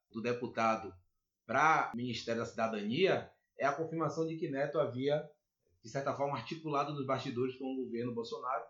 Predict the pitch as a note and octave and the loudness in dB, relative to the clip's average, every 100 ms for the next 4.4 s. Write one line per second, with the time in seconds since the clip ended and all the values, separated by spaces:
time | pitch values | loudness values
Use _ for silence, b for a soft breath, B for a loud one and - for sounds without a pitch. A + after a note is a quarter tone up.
0 | _ _ _ B2+ - B2+ D3+ - A#2+ C#3 | _ _ _ -10 -10 -10 -8 -8 -12 -6
1 | B2 B2+ B2 B2 A#2+ C#3+ D#3+ - G#2 - | -4 -4 -4 -4 -4 -6 -6 -8 -10 -12
2 | _ _ _ C#3 C#3+ D3+ D3 C3+ D3 E3+ | _ _ _ -6 0 0 0 -4 -6 -10
3 | F3+ - C3+ C#3 C#3 C3 E3 E3 D#3+ - | -14 -6 -4 -4 -4 0 0 0 -8 -10
4 | A#2 G#2 G#2+ G#2 | -8 -6 -6 -6